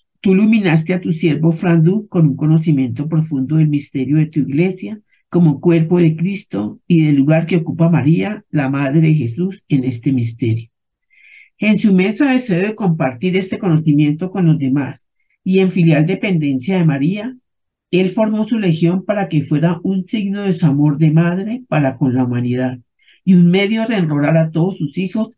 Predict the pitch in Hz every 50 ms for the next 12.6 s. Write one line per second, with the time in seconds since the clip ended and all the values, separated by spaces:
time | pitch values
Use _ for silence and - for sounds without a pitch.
0 | _ _ _ - 165 170 160 147 143 139 135 139 165 185 196 202 196 190 214 220
1 | 220 - - 185 151 143 131 131 - - 143 127 123 131 131 - 127 127 127 131
2 | 135 139 139 135 127 117 113 117 113 117 113 113 113 - - _ _ _ _ _
3 | _ _ _ _ _ _ _ - 190 180 170 165 170 202 226 254 262 247 220 220
4 | 214 214 214 - - 233 - - - 190 190 208 226 277 277 262 - 226 190 165
5 | 151 135 135 143 131 147 208 - - - 214 180 160 160 156 147 139 127 123 117
6 | 120 - 147 147 151 156 - _ - 156 156 - _ _ _ - - - - 180
7 | 160 175 180 165 170 156 151 165 156 151 156 156 165 165 185 190 190 - 196 185
8 | - - 165 147 143 139 139 139 151 165 160 - - 180 165 151 143 135 123 123
9 | 139 165 185 190 185 - - 196 220 233 _ _ _ _ _ _ _ - 170 165
10 | 160 156 156 156 143 - - - 170 175 190 185 - - - 160 143 131 123 -
11 | 156 160 175 185 175 208 208 208 208 208 202 - - - 170 160 156 139 135 135
12 | 135 135 131 131 131 123 123 - _ _ _